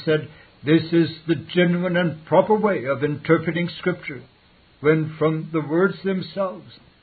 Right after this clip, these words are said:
considered with relation to the persons speaking them and to all their circumstances, we declare what was their determinate mind and sense."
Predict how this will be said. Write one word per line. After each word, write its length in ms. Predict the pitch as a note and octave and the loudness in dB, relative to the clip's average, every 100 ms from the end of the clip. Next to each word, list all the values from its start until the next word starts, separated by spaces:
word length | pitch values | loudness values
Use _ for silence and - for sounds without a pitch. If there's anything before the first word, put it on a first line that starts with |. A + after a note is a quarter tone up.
| _ | _
considered 720 | E3+ E3 - - D#3+ G3+ E3+ | 2 2 -2 -2 0 0 -6
with 240 | F3+ G3 D#3+ | -4 -4 -2
relation 560 | D#3+ E3+ F3 G3+ G3 | 2 2 2 -2 -6
to 120 | - F#3+ | -4 -2
the 120 | F3 | 0
persons 600 | - F3 E3 G3 F#3+ E3+ - - - | 2 2 2 -2 -4 -4 -10 -20 -4
speaking 380 | F3 F#3 E3+ E3 | 0 2 0 0
them 320 | F3+ G#3+ - - | 0 -2 -8 -6
and 260 | B2+ E3 E3 | -2 -2 -2
to 80 | E3 | -2
all 300 | E3+ F#3 F3+ | 2 2 2
their 200 | G#3 G3+ | 0 0
circumstances, 960 | G3 - E3 D#3 D#3 D3 - G3 G3 - _ _ _ _ _ _ _ | -2 -2 -4 -2 0 0 -4 -10 -12 -18 _ _ _ _ _ _ _
we 140 | A#2+ E3 | 0 2
declare 500 | F#3 E3 F3+ D#3+ F3 | 2 2 4 4 4
what 280 | D#3 D#3+ E3+ | 0 -4 0
was 260 | F3 D#3+ | 0 2
their 180 | D#3+ E3 | 2 2
determinate 760 | D3 D#3+ D#3+ F3 F3+ F#3+ G3+ E3 | 2 -2 2 0 2 -2 -4 0
mind 420 | D3+ E3 F3+ E3+ | 2 2 0 -4
and 300 | F#3 E3 E3 | -4 -2 -2
sense." 640 | - C3 G2+ G2 - - | -4 -6 -8 -10 -18 -20